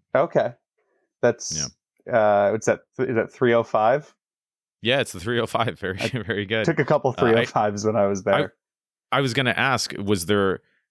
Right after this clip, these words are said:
Speaker 2: um, 'cause I'm not sure exactly how the minor works in terms of, like, do you have a, a designation in terms of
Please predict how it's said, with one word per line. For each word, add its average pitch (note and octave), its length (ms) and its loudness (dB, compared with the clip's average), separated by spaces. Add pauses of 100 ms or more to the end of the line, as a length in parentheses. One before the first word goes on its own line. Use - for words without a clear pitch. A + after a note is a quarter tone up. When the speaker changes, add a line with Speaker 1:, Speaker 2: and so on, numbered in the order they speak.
(180)
Speaker 2:
um, F2 420 0 (160)
'cause - 140 -2
I'm A#2+ 140 2
not C3+ 160 0
sure C3 180 2
exactly G2+ 840 0
how F#2 160 0
the F#2 80 0
minor F#2 300 2
works F2 320 0
in E2 80 0
terms F2 280 -2
of, D2+ 80 -2
like, D#2+ 180 -2
do F#2 100 -4
you F#2 160 0
have F2 220 0
a, D2+ 160 -2 (540)
a E2 80 2
designation F2+ 800 0
in F2 80 2
terms F2 280 0
of E2+ 220 0